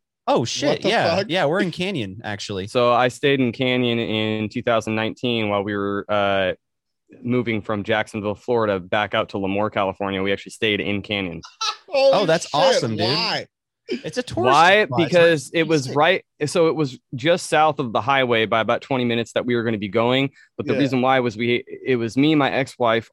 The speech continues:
Speaker 3: our two children, and our cat, all packed into our two thousand sixteen Sentra. Well, we had to find a Best Western because we were getting free nights from all the stays that we were doing, and
Speaker 1: Right.
Speaker 3: we had to find one that allowed a fucking cat. So that happened to be the only Best Western in, like,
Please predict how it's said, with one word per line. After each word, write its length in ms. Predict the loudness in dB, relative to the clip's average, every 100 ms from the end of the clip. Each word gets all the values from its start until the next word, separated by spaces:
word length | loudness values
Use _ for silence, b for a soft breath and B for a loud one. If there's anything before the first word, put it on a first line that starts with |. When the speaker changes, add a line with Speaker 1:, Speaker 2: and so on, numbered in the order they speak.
| -6
Speaker 3:
our 80 |
two 240 | -6 -6 -6
children, 460 | -2 -2 0 0
and 320 | 0 -2 -2 -2
our 120 | -4
cat, 460 | -4 -4 0 0 -2 -2
all 420 | 2 4 2 0 b _
packed 340 | -2 0 0 -2
into 220 | -2 0
our 100 | 0
two 160 | 0
thousand 300 | 2 2 0
sixteen 420 | -4 -6 -4 -4 -4
Sentra. 540 | -2 -2 0 -2 -2 b b _
Well, 160 | 0 2
we 100 | 2
had 160 | 2
to 80 | 0
find 380 | 0 0 2 0
a 160 | 0 0
Best 260 | 0 0
Western 420 | 0 -2 0 -2
because 320 | -2 0 -2 -2
we 120 | -2
were 140 | -2
getting 200 | -2 -2
free 260 | -4 -4 -2
nights 280 | 0 -2 -4
from 180 | -4 -2
all 120 | -2
the 80 | -4
stays 400 | -2 0 0 0
that 120 | -2
we 120 | 0
were 100 | -2
doing, 320 | 0 0 -2 b b
and 400 | 0 2 4 2
Speaker 1:
Right. 20 | 2
Speaker 3:
we 80 |
had 160 | 0 0
to 80 | -2
find 320 | 0 2 4
one 140 | 4
that 100 | 2
allowed 380 | 2 2 2 0 -2 -6 -6
a 80 |
fucking 340 | -6 -6 -6 -6
cat. 380 | -2 -2 -2 -4 _ _ _ -2
So 160 | 0
that 220 | 2 2
happened 260 | 2 2 2
to 100 | 0
be 200 | 2 2
the 180 | 4 2
only 240 | 4 4
Best 300 | 4 2 2
Western 480 | 0 0 0 0 0
in, 180 | 0 0
like, 160 | 0